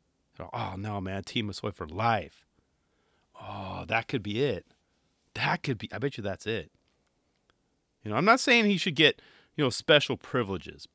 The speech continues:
but I think, like, for something like Tony Hawk's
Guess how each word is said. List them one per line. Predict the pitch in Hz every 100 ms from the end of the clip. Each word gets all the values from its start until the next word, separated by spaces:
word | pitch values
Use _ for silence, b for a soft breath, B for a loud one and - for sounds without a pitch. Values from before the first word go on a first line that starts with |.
| -
but | 185 196 175 156 _ b b b b b -
I | 170
think, | 190 214 170 - 156
like, | 160
for | - 131
something | - 151 165 185 180 170 139
like | 135 123 -
Tony | - 147 156
Hawk's | 151 147 143 - -